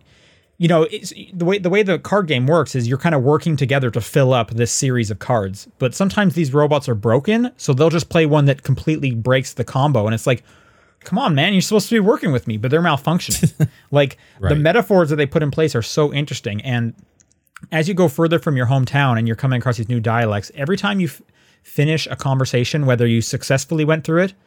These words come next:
Speaker 1: or, or lost, and the way that happens is you need to fill the, the s-, the combo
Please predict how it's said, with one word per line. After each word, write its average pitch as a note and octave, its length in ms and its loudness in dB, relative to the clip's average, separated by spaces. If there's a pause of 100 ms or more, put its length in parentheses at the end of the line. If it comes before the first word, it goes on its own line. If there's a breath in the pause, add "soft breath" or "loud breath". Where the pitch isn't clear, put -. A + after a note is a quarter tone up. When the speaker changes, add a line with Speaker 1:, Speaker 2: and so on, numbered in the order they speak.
(600 soft breath)
Speaker 1:
or, A#2 340 2
or G#2+ 260 0
lost, A#2 520 0
and C3 140 0
the B2 40 2
way D3 160 4
that C#3+ 160 2
happens A#2+ 320 -2
is G#2+ 180 0
you A#2+ 80 0
need B2 160 0
to B2 140 0
fill C3 420 2
the, A#2+ 420 2
the A#2 120 -4
s-, - 180 -10
the C3+ 140 -8
combo A2+ 580 0